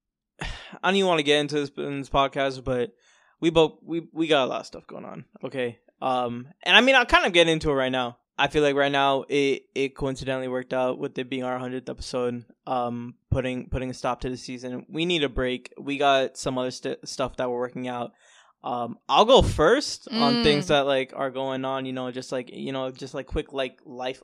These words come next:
Speaker 1: update.
Speaker 2: Oh, wow.
Speaker 1: For me, uh, I don't e-, I mean, I don't even know where to start. Um, I don't know, like, how much I've gone into this, but, like, I've wanted to move to New York City my entire life. Um,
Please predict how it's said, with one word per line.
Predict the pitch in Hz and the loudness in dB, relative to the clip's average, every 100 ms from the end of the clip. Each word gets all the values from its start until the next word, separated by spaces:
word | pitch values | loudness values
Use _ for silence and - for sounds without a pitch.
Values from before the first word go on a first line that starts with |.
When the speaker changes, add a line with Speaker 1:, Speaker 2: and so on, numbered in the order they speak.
| - | -12
Speaker 1:
update. | 131 127 135 147 | -12 -6 -6 2
Speaker 2:
Oh, | 214 214 | 6 6
wow. | 175 180 190 165 | 4 6 6 6
Speaker 1:
For | 135 | 2
me, | 139 160 170 - | -4 -8 -10 -8
uh, | 139 131 110 | -2 0 4
I | 147 | 4
don't | 208 | 6
e-, | 220 180 | 4 2
I | 165 | 2
mean, | 180 175 | 2 4
I | 185 | 4
don't | 214 | 4
even | 226 | 2
know | 214 208 | 2 2
where | 208 | 0
to | 196 | -2
start. | - - 208 180 - _ _ _ _ _ _ _ - | -2 2 2 2 -4 _ _ _ _ _ _ _ 0
Um, | 127 123 117 113 123 - - | 4 4 2 -2 -8 -12 2
I | 143 | 4
don't | 156 | 4
know, | 147 139 131 123 - - | 4 4 2 0 -2 -10
like, | 147 127 113 | -4 -4 -4
how | - | -4
much | 202 120 - | -4 -2 -4
I've | 117 | -2
gone | 120 117 113 _ _ | -2 -2 -6 _ _
into | - 135 135 | -4 -4 -4
this, | 123 120 | -4 -4
but, | - 123 | -4 -2
like, | 120 120 - - _ _ | 0 -2 -6 -18 _ _
I've | 135 147 143 | 6 6 6
wanted | 147 143 131 | 4 4 0
to | - | -2
move | 127 123 117 - | -2 -2 -4 -8
to | 123 | -4
New | 120 | -2
York | 117 117 | -2 -6
City | - 117 113 | -10 -8 -6
my | 113 110 | -8 -8
entire | 113 113 110 | -10 -10 -8
life. | 113 113 - - - _ _ | -10 -10 -12 -14 -20 _ _
Um, | 131 120 117 113 113 | -4 -2 -2 -6 -8